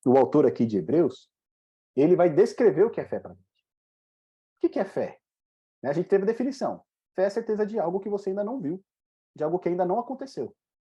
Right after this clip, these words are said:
Mas você tem a convicção, você espera, você tem a certeza daquilo. Porém, o,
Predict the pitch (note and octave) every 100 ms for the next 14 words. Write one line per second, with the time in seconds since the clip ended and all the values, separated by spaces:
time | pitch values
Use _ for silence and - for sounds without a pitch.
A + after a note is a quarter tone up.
0 | _ _ _ _ _ - A2 D3 F3 F3+
1 | F#3+ F#3 A3+ - D3+ C3 - - - -
2 | - E3 C3+ - D#3+ D#3 G3+ G3 F3 D3+
3 | - G#3 D#3 _ _ _ _ _ _ _
4 | _ _ _ _ _ _ E3+ F3+ D#3+ G3
5 | F#2+ - _ _ _ _ _ _ _ A2